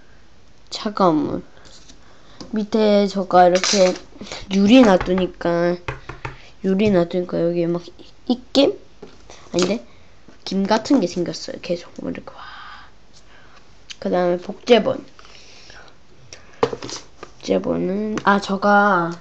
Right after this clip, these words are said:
이렇게 몰드를 살, 샀거든요. 이게 뭐라 해야지? 몰드라고 하나?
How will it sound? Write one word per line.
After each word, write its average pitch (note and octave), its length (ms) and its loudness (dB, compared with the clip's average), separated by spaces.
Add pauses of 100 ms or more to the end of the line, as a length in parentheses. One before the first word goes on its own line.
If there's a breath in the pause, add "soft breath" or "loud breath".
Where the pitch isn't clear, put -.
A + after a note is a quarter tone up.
이렇게 G#3+ 340 -10 (460 loud breath)
몰드를 A#3+ 540 6
살, C4 300 -2 (220)
샀거든요. G#3+ 720 2 (520 soft breath)
이게 G3 160 2
뭐라 F3 220 6
해야지? G3 360 2
몰드라고 F#3 480 0
하나? F#3 180 -6